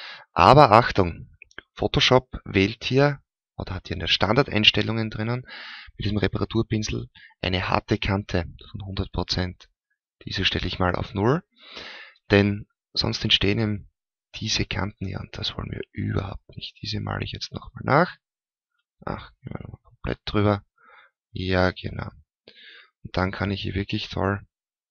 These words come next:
Bereiche nochmal neu verrechnen. Ein bisschen anpassen. So, weiter geht's jetzt auf der anderen Seite.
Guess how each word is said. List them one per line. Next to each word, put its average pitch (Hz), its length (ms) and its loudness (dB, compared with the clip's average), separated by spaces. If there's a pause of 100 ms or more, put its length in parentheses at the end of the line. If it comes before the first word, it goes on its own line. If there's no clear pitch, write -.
(320)
Bereiche 95 560 -4
nochmal 95 340 -4
neu 90 180 -6
verrechnen. 120 800 -4 (1160)
Ein 104 80 -12
bisschen - 380 -10
anpassen. 90 680 -4 (4000)
So, - 480 0 (720)
weiter 107 300 4
geht's - 240 2
jetzt - 260 -2
auf 90 160 -4
der - 160 -6
anderen 110 300 -2
Seite. 185 400 0